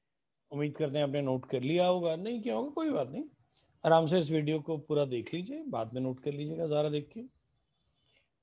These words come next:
ये हमने इसको हटा देते हैं, सारे को हटा देते हैं।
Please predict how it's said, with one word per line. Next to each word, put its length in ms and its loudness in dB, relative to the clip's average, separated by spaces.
ये 180 -6
हमने 360 -8
इसको 280 -4
हटा 240 -6
देते 260 -20
हैं, 60 -18
सारे 460 -10
को 260 -10
हटा 280 -10
देते 240 -14
हैं। 200 -8